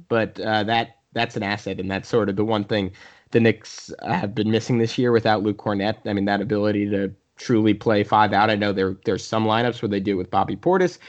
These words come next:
but with Portis in there, you sacrifice a lot of rim protection. Amal Dieng isn't incredible in that area. He's, he's a solid positional defender. So that's, I think that's pretty valuable and something,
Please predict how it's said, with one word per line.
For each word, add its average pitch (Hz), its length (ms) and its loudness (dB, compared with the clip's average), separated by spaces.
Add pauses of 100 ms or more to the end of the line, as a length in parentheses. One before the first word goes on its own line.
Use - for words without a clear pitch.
(240)
but 113 160 4
with 110 160 -2
Portis 117 320 4
in 113 80 4
there, 107 100 2
you 101 140 0
sacrifice 104 500 -4
a 104 60 -6
lot 98 100 -2
of 104 100 -4
rim 156 140 4
protection. 139 500 2
Amal 104 280 2
Dieng 104 460 2
isn't 101 480 -4 (400)
incredible 135 580 4
in 107 60 2
that 104 140 2
area. 101 340 2
He's, 107 220 -2
he's 107 220 -4
a 98 80 -4 (220)
solid 110 500 4
positional 107 500 -4
defender. 101 520 -2
So 107 320 -4 (360)
that's, - 600 2
I - 80 0
think 113 220 0
that's - 420 -4 (160)
pretty 110 460 2
valuable 98 640 -2
and 98 100 -4
something, 98 540 0